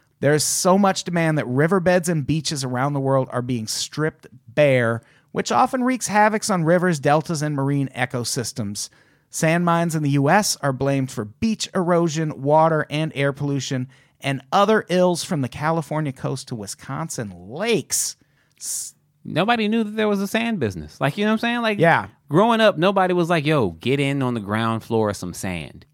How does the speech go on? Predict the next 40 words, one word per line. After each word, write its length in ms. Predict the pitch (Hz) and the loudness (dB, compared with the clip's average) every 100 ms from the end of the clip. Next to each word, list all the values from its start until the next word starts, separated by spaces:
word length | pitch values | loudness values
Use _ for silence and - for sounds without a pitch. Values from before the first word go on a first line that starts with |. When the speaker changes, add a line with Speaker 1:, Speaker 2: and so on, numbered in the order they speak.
| _ _ _ - | _ _ _ 0
Speaker 1:
Yeah. 240 | 151 127 | 2 4
Speaker 2:
'Cause 140 | 92 | 2
that 160 | 104 113 | 0 -2
shit's 240 | 123 107 | -2 -6
gonna 220 | - 95 82 | -6 -6 -6
fly. 420 | 98 92 76 - _ _ - | -2 -2 -2 -8 _ _ -4
Speaker 1:
And 100 | 185 | -2
it 60 | |
Speaker 2:
And 60 | 208 | 0
Speaker 1:
makes 200 | 254 262 | 0 0
sense. 540 | - 226 208 - 92 165 | -2 0 -2 -6 -4 -2
Speaker 2:
Mm-hmm. 280 | 202 240 294 - | 0 -2 -4 -4
Speaker 1:
Like, 160 | 147 | -4
sandbags 640 | - 190 240 208 151 131 - | -2 0 2 2 2 2 -2
don't 220 | 131 - | -4 -2
come 180 | 131 120 | -2 -2
from 220 | 131 120 | -2 0
nowhere 480 | 120 120 117 151 - | 2 0 0 -2 -4
Speaker 2:
Yeah. 220 | - 240 | -8 -4
Speaker 1:
when 160 | 131 120 | -4 -4
disasters 600 | 127 120 123 117 135 113 | -4 0 0 0 -4 -6
happen. 360 | 120 113 165 175 | -6 -6 -8 -6
Speaker 2:
Sa-, 260 | 127 120 - _ _ _ _ - | -6 -6 -8 _ _ _ _ 0
Tim 220 | 185 170 | 2 4
Allen, 420 | 165 151 95 78 _ - | 2 2 -2 -6 _ -6
or 440 | 110 101 92 85 _ 95 | -2 -2 -4 -10 _ -6
Ron 320 | 110 139 139 | -2 0 0
Pope, 260 | 135 131 | -2 -2
what, 160 | 147 156 | -6 -6
who, 260 | 180 254 147 | -4 -6 -4
what 200 | 175 190 | -4 -2
was 140 | 147 | -2
his 160 | 101 85 | -4 -6
name? 260 | 76 - - - | -8 -10 -14 -8
Uh, 340 | 101 90 90 | -6 -6 -8
the, 240 | 90 98 - | -8 -8 -6
the 140 | 107 107 | -4 -2
home 180 | 131 123 | 0 -2
improvement 400 | 117 104 80 65 | -2 -4 -4 -10
guy. 240 | 64 | -12